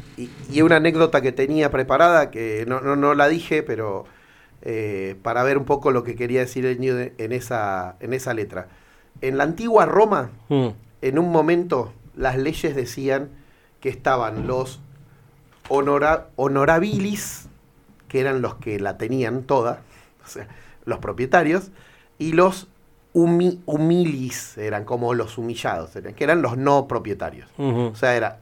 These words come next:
Speaker 1: la, la plebe y, y los ricos.
Speaker 2: Sí.
Speaker 1: El mismo Código Penal hacía que si, por ejemplo, un humilis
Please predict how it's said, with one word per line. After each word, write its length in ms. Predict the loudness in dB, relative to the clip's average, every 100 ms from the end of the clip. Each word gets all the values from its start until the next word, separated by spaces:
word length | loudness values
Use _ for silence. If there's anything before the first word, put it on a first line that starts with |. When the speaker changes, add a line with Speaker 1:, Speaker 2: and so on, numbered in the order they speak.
| -10
Speaker 1:
la, 300 | -2 0 4
la 180 | 4 6
plebe 440 | 8 8 6 2 -14 _ -20 -20 -20 -18 -6
y, 800 | -2 0 2 0 -2 -6 -8 -8
y 120 | -4
los 160 | -4 -4
ricos. 420 | -10 -10 -14 -16 -20 -10
Speaker 2:
Sí. 140 | -8 -8 -14 -20 -20 -20 -20 -20 -20 -20 -20 _ -20 -20 -20 _
Speaker 1:
El 200 | 0 0
mismo 360 | 2 2 4 4
Código 380 | 4 6 4 2
Penal 580 | 2 2 4 2 -2 -12 _ _ _ _ _ _ _ _
hacía 580 | -2 -2 -6 -6 -4 -4
que 140 | -6 -8
si, 140 | -8
por 180 | -4 -2
ejemplo, 400 | 0 -2 2 2
un 140 | 4
humilis 760 | 4 4 0 0 -4 -10 -16